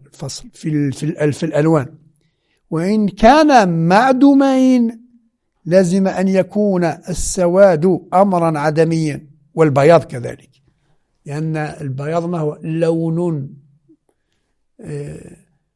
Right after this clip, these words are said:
مفرق للبصر أو جامع للبصر، لا يهم، متشكل من جنس وفصل. تخيل أنت ما به الاشتراك عدم،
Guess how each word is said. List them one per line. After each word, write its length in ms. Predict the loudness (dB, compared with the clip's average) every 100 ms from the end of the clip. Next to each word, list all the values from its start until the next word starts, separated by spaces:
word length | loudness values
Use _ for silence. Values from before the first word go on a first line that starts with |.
| _ _ -20 -18 -16 -14 -14 -14 -12
مفرق 500 | -12 -6 -6 -4 -6
للبصر 480 | -6 -6 -6 -6 -6
أو 120 | -4
جامع 320 | -4 -6 -8
للبصر، 500 | -10 -8 -8 -10 -12 -14 _ _ _ _ _ _
لا 180 | -12 -10
يهم، 340 | -8 -8 -10 -16 _ _ _ _ _ -18
متشكل 400 | -8 -4 -2 -2
من 200 | -2 -6
جنس 240 | -6 -6
وفصل. 460 | -8 -10 -14 -20 -20 _ _
تخيل 340 | -6 -4 -4 -6
أنت 300 | -8 -6 -6
ما 140 | -4
به 200 | -2 -2
الاشتراك 760 | -4 -10 -10 -8 -8 -10 -14 _
عدم، 580 | -12 -8 -6 -6 -8